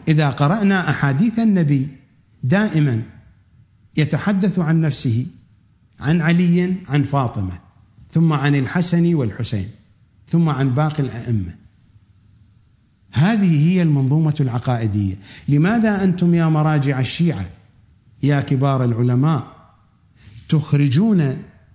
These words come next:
فاطمة من هذه المنظومة العقائدية؟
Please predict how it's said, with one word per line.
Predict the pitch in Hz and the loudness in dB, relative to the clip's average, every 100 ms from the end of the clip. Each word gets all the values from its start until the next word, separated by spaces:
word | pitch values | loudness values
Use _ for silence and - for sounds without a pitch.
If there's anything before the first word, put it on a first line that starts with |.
| _ - | _ -6
فاطمة | - 135 117 175 180 175 160 165 - | -2 -2 0 0 0 0 -2 -4 -4
من | 143 135 | 0 2
هذه | 123 180 165 139 | 2 2 2 0
المنظومة | 139 127 123 131 143 135 | 0 0 0 0 0 0
العقائدية؟ | 131 110 107 104 82 76 78 - | -2 -4 -4 -6 -8 -12 -14 -16